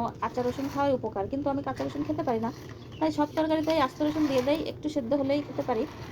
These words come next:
এই রসুন হার্টের জন্য উপকার, ক্যান্সারের জন্য উপকার, তাই আমি আস্ত রসুন খাই, তরকারিতেই দিয়ে দিই, যাতে হালকা সেদ্ধ হলে এটা খাইতে ভালো লাগে, টেস্ট লাগে, উপকারও আছে, টেস্টও আছে। দেখো বন্ধুরা, সেই কালার আসছে। কালারেই সুন্দর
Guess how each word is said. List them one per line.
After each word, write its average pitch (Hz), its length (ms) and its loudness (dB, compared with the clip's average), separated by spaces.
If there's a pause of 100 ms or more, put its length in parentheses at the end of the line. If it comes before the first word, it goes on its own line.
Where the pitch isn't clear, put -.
(140)
এই 220 100 4 (100)
রসুন 262 260 2
হার্টের 240 280 2
জন্য 254 220 2
উপকার, 226 280 0
ক্যান্সারের 208 360 -2
জন্য 220 160 -2 (100)
উপকার, 214 260 -2 (580)
তাই 233 200 6
আমি 226 240 2 (360)
আস্ত - 200 -8
রসুন 214 320 -2
খাই, 214 160 4 (200)
তরকারিতেই 208 520 0
দিয়ে 190 120 4
দিই, 165 160 -4 (480)
যাতে 196 300 -2
হালকা 214 300 0
সেদ্ধ 208 280 -4
হলে 226 220 4
এটা 190 180 0 (220)
খাইতে 202 300 -4
ভালো 190 200 2
লাগে, 175 180 0
টেস্ট 196 300 -2
লাগে, 185 200 -2 (1300)
উপকারও 262 400 2
আছে, 277 180 -2
টেস্টও 220 380 -2
আছে। 165 120 -12 (380)
দেখো 262 220 0
বন্ধুরা, 220 280 0 (100)
সেই 294 220 6
কালার 208 280 2
আসছে। 180 300 -6 (600)
কালারেই 285 440 6 (340)
সুন্দর 277 240 0